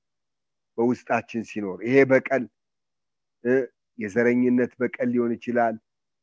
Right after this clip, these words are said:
ቤተሰባዊ ሊሆን ይችላል። ይሄ በቀል ብቻ በሰው ውስጥ ሲኖር ወገኖቼ ከእግዚአብሔርም ራሱ ልንሰወር እንፈልጋለን። በዮናስ መልእክት ውስጥ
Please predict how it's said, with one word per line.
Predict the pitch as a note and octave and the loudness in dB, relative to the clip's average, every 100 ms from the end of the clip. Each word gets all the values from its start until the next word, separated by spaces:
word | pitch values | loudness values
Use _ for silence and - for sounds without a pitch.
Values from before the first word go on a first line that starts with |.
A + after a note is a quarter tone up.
| _ _ _ | _ _ _
ቤተሰባዊ | G#2+ - A#2 B2+ B2 B2+ C3 B2 | -6 -4 -2 2 6 6 6 4
ሊሆን | B2 B2 B2+ | 2 2 2
ይችላል። | A#2 - C3 B2+ B2 A2 _ _ _ _ _ _ _ F#3 | 0 2 4 6 4 -2 _ _ _ _ _ _ _ 2
ይሄ | F3 D#3+ | 4 6
በቀል | C#3+ D3+ D#3 C#3+ | 6 4 4 2
ብቻ | C#3 - D3 | 2 4 4
በሰው | C3+ B2+ C3 B2+ | 4 2 2 2
ውስጥ | B2+ - - - _ _ _ _ _ _ _ _ - | -2 -4 -20 -20 _ _ _ _ _ _ _ _ -4
ሲኖር | D3 D3 D3 D3+ - _ _ _ _ _ _ _ | 2 6 6 4 0 _ _ _ _ _ _ _
ወገኖቼ | A2+ B2+ C3 - C3 | -2 2 2 0 -2
ከእግዚአብሔርም | B2+ B2 A#2 C3 B2+ B2 B2 | -2 0 4 4 6 4 2
ራሱ | A#2+ A#2 - C3 - _ _ _ _ _ _ A2 | 2 0 -2 -12 -12 _ _ _ _ _ _ -6
ልንሰወር | A#2 A#2+ - A#2 A2+ A2 | -2 -2 -2 -2 0 -2
እንፈልጋለን። | G2+ - G2+ F#2 F#2 F#2 F2 _ _ _ _ _ _ _ - | -4 -6 -6 -8 -10 -12 -20 _ _ _ _ _ _ _ -2
በዮናስ | A#2+ D3 D#3+ D#3 C#3+ - - - | 4 6 6 4 2 -2 -16 -6
መልእክት | B2 B2+ - | -2 -2 -2
ውስጥ | B2+ G#2+ | -6 -6